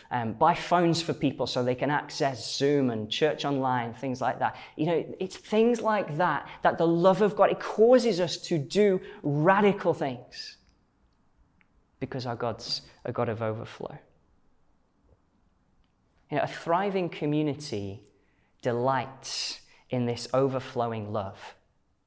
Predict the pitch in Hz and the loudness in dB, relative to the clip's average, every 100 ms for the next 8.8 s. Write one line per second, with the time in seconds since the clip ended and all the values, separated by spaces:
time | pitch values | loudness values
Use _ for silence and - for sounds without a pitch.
0 | _ _ _ 123 113 113 135 135 120 98 | _ _ _ -8 -6 -4 -4 -4 -4 -6
1 | - - - - - - _ _ _ _ | -8 -16 -14 -12 -12 -14 _ _ _ _
2 | - - 165 151 120 117 - - - _ | -16 -4 -2 0 -2 -4 -8 -20 -20 _
3 | _ _ _ - 165 165 165 147 135 117 | _ _ _ -4 -2 -2 -4 -4 -4 -2
4 | 113 - - - - - _ _ _ - | -4 -4 -10 -12 -12 -14 _ _ _ -12
5 | 113 - 95 - - _ _ _ _ _ | -10 -8 -12 -14 -20 _ _ _ _ _
6 | _ _ _ _ _ _ _ _ _ _ | _ _ _ _ _ _ _ _ _ _
7 | _ _ _ _ _ _ _ _ _ _ | _ _ _ _ _ _ _ _ _ _
8 | - - _ - 127 139 156 147 | -20 -20 _ -4 -2 -2 -2 -4